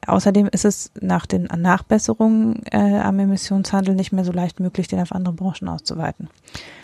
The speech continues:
Aber wie gesagt, manche Teile der C D U und insbesondere die F D P, ähm, sehen das als das, die bessere Lösung. Äh, jetzt gibt's auch noch eine neue Stellungnahme von Olaf Scholz, wie gesagt,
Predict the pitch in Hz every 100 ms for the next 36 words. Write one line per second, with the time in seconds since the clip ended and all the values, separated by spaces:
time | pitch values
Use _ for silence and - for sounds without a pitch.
0 | - _ _ 196 208 226 220 196 196 175
1 | 147 - 196 202 - 196 190 180 - 233
2 | _ _ _ - 190 180 208 226 208 190
3 | - 185 175 175 - - 202 208 220 196
4 | 185 190 - 214 - 180 180 185 180 -
5 | 175 - 180 - - 185 170 214 254 247
6 | 247 254 269 285 _ _ _ - - 185
7 | 185 226 - 226 214 196 202 208 196 -
8 | 190 196 190 190 190 185 - 190 185 185
9 | 180 180 190 - 175 180 - 180 185 240
10 | - - 196 180 185 208 285